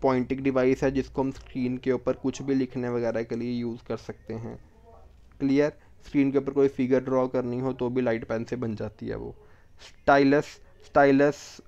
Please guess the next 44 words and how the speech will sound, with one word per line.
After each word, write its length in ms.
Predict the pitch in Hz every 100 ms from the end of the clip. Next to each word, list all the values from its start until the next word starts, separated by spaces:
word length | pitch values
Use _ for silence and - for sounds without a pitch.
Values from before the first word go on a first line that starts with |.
| -
अ, 100 | 90 - - - - _ _ _ _ - -
पहले 200 | 127 135
मोबाइल 360 | 135 123 117
के 120 | 120 127
साथ 200 | 127 131
आते 220 | 135 127
थे, 80 | 123
अभी 180 | 127
भी 100 | 127
आते 200 | 127 -
हैं 60 | 113
मेरे 180 | 113 117
ख्याल 280 | - 113 113 -
से, 260 | 113 110 - -
डिवाइस 440 | 123 113 110 117
होता 260 | 113 110 117
है 160 | 113
उससे 440 | - - 113 - 117
आप 160 | 117
लिख 140 | 123 120
सकते 300 | 113 - 113
हैं 360 | 113 113 117
मोबाइल 340 | 120 117 110 110
के 80 | 110
ऊपर, 200 | 104 107
स्क्रीन 340 | - 113 107
के 120 | 104 107
ऊपर। 260 | 104 113 - - - - - - -
तो 200 | 135 123 -
इसको 300 | 131 - 143
यूज़ 280 | 139 135
किया 120 | - 139
जाता 220 | 127 131
है, 60 |
प्रोजेक्टर 520 | 131 139 131 120 - 127
पे 140 | 131
भी 120 | 127
यूज़ 160 | 123 120
किया 200 | 131 123
जाता 120 | 127
है 60 | 127
मूवमेंट 440 | 117 123 117 117
के 140 | -
लिए। 300 | 120 120 131